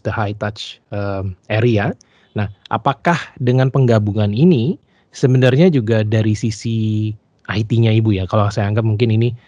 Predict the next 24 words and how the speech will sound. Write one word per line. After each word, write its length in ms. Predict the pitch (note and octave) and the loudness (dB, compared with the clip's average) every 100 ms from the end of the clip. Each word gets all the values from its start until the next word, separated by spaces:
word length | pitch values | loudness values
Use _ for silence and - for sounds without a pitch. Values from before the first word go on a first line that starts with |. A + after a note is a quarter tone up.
| _ _ - | _ _ -6
eh, 240 | G2+ G2+ G#2 - | -2 -2 -4 -2
your 240 | G#2+ G#2+ - | 2 2 2
I 200 | A2 A2+ | 0 0
T 160 | A#2 | -2
side, 360 | G#2+ A2+ A2+ F#3 _ _ _ - | -2 0 0 -2 _ _ _ -8
apakah 400 | A2 A#2+ B2+ B2+ | -4 -2 0 0
itu 160 | A#2+ | 0
juga 240 | A#2+ A2+ A2+ | 0 0 0
mendapatkan, 1040 | A2 G#2 G2+ G2+ G#2 - C3 C3 C3+ C#3 - _ _ _ _ _ _ _ _ _ _ _ - | -2 -4 -4 -6 -8 -4 -2 0 -2 -6 -10 _ _ _ _ _ _ _ _ _ _ _ -4
eh, 220 | G#2+ G#2 G2+ G#2+ _ | -2 -2 -6 -12 _
benefit 560 | A2 B2 B2+ C3+ C#3 G2 - - | 0 2 2 0 -2 -4 -6 -10
sehingga, 600 | - G#2+ G#2+ A#2+ D#3 - _ A#2 | -2 0 2 2 0 -4 _ -2
eh, 320 | A2+ A2 G#2+ | 0 0 -2
high 280 | - A#2+ A#2+ | -2 0 0
touch-nya 360 | A#2+ A2+ B2+ A2+ | 0 -2 -2 -2
ini, 280 | C3+ E3 | 0 0
eh, 160 | A#2 A2 | -2 -4
low, 320 | G#2+ A#2 B2 A#2+ _ | 0 2 2 -2 _
low 240 | F#2 A2+ A2 | -8 -6 -4
touch-nya 320 | A2 G#2 A#2 | -4 -6 -6
ini, 160 | B2 D#3+ | -4 -2
automated 400 | A#2+ G#2+ G#2+ G#2 | -4 -6 -6 -4
ini 160 | D#3 D3 | -2 0
lebih, 560 | A2+ A2 G#2+ G#2 - | 2 4 2 0 -2